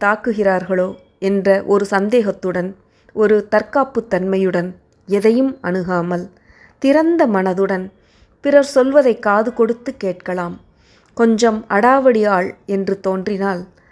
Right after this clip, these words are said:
அவரிடம் எரிச்சல் காண்பிப்பதற்கு மாறாக, கொஞ்சம் புரிதலோடும்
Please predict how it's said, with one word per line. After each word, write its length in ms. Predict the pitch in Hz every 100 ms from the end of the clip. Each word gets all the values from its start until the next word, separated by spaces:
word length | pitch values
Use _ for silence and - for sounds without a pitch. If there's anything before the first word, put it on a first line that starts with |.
| _
அவரிடம் 600 | - 196 196 190 190 196
எரிச்சல் 440 | - 226 294 311 294
காண்பிப்பதற்கு 840 | 226 202 202 196 202 180 202 - 190
மாறாக, 640 | 175 175 185 175 185 180 - - _ _ _
கொஞ்சம் 460 | - 233 220 226 214
புரிதலோடும் 760 | 254 269 262 240 202 185 196